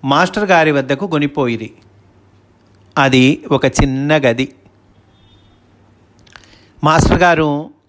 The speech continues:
అందు ఒకవైపు కూర్చుండి రోగార్తులతో భాషించి తగు ఔషధములను వ్రాయిచున్నారు. ఆ గదిలో వేరొక వైపు ఒక కిటికీ కలదు.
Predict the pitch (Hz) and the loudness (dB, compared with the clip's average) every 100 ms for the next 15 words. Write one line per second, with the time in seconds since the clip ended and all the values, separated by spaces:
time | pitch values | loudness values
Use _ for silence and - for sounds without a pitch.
0 | _ 143 151 156 143 139 143 147 165 180 | _ -6 -2 0 0 0 0 0 -2 -4
1 | 170 - 180 170 247 - _ _ _ _ | -6 -4 -6 -4 -8 -10 _ _ _ _
2 | _ - - 139 165 220 208 202 190 180 | _ -18 -4 2 4 4 2 0 -4 -2
3 | 185 151 127 135 143 - 180 143 143 135 | -2 -4 -2 -2 0 -2 -4 -4 -4 -4
4 | 151 _ _ _ _ _ - 160 147 160 | -8 _ _ _ _ _ -2 0 0 2
5 | 135 156 - 190 160 139 131 165 175 135 | 2 2 2 0 0 0 -2 -2 0 0
6 | 139 - 147 131 113 - _ _ _ _ | -2 -6 -10 -10 -10 -14 _ _ _ _
7 | _ _ _ _ _ _ _ _ - 143 | _ _ _ _ _ _ _ _ -2 0
8 | 143 131 156 170 139 160 - - - _ | 2 2 2 2 2 0 -6 -20 -20 _
9 | 143 135 156 196 226 208 180 156 147 139 | -4 0 2 2 2 2 2 0 -2 -2
10 | 151 - _ - 151 143 151 - 139 185 | -4 -8 _ -6 -6 -4 -6 -4 -6 -6
11 | 240 165 156 127 113 | -4 -2 0 -2 -4